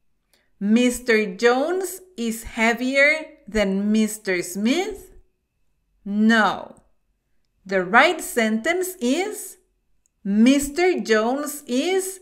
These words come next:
thinner than Mister Smith. El señor Jones es más delgado que el señor Smith.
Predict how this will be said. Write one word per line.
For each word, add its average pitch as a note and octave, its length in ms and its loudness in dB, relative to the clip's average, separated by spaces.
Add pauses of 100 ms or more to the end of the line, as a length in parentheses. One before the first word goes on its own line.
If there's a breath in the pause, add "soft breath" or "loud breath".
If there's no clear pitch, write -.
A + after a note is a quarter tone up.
(720)
thinner B3+ 600 0 (540)
than G3+ 380 -2
Mister B3+ 560 0
Smith. G#3+ 720 -8 (800)
El F3+ 120 -10
señor G3+ 720 -4
Jones A#3+ 680 -2 (280)
es - 260 -18
más A3+ 440 2
delgado D#4 840 2 (320)
que E4+ 200 2
el D4 120 -2
señor A#3 540 -2
Smith. G#3+ 500 -6